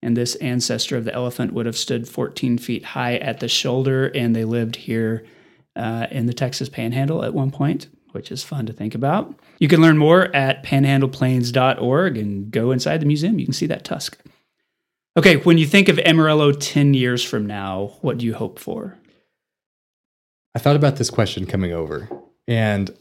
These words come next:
Speaker 2: I hope that the looming culture war between Amarillo I S D and Canyon I S D is not as dirty as it might become.
Speaker 1: Okay.
Speaker 2: The more the city grows, and it's growing south,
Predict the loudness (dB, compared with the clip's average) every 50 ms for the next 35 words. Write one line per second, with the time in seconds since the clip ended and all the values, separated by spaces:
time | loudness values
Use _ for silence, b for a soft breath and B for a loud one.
0 | _ -4 -2 0 0 0 -2 -8 -10 -2 2 4 4 4 4 2 -4 -10 -10 -6
1 | -4 -2 -2 -4 -4 -6 -6 -4 -4 -2 0 2 2 2 4 2 2 2 0 0
2 | -2 -2 -2 2 2 2 2 2 0 0 0 0 2 0 0 0 0 -2 -4 -6
3 | -8 -10 -10 -10 -8 -6 -4 -4 -4 -4 -6 -8 -6 -4 -2 0 0 2 2 0
4 | -2 -4 -4 -6 -4 -6 -6 -8 -8 -6 -6 -6 -6 -8 -10 -12 -14 -14 -14 -14
5 | -10 -8 -6 -4 -4 -4 -4 -4 -4 -6 -6 -8 -10 -12 -12 -12 -10 -10 -10 -8
6 | -10 -10 -8 -6 -4 -4 -2 -2 -4 -4 -6 -6 -8 -10 -10 -10 -8 -6 -4 -4
7 | -4 -4 -6 -8 -10 -10 -12 -12 -12 -10 -10 -12 -12 -14 -14 -16 -18 -20 -20 _
8 | _ _ -14 -12 -10 -8 -8 -6 -6 -6 -8 -8 -10 -12 -14 -12 -12 -12 -12 -12
9 | -12 -14 -18 -20 _ _ _ _ _ -16 -14 -12 -8 -8 -8 -8 -10 -14 _ _
10 | _ _ _ _ -12 -6 -4 -4 -4 -2 -2 -2 0 0 0 0 0 0 0 -2
11 | -4 -6 -8 -14 -16 -12 -8 -6 -6 -6 -4 -4 -2 -2 -2 -2 -2 0 0 0
12 | 0 -2 -4 -8 -10 -10 -14 -16 -18 _ _ _ _ _ _ -14 -14 -14 -10 -8
13 | -6 -4 -4 -4 -6 -8 -8 -6 -6 -6 -6 -6 -8 -12 -16 _ _